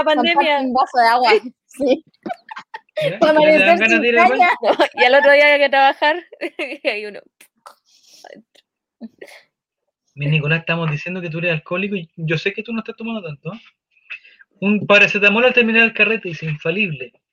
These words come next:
Speaker 3: No sé, bueno, ¿sí?
Speaker 1: <laughs>
Speaker 3: Yo, yo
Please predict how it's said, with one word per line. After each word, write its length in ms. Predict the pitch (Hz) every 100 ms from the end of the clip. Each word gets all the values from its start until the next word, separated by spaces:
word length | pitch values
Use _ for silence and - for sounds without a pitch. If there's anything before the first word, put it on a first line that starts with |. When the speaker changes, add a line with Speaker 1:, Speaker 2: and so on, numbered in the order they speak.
| _ -
Speaker 3:
No 80 | - -
sé, 160 | - - 151
bueno, 240 | 139 - _
¿sí? 320 | 147 170 262 _ - -
Speaker 1:
<laughs> 880 | 339 - 427 - - - - 240 247
Speaker 3:
Yo, 100 | 165 - -
yo 140 | 190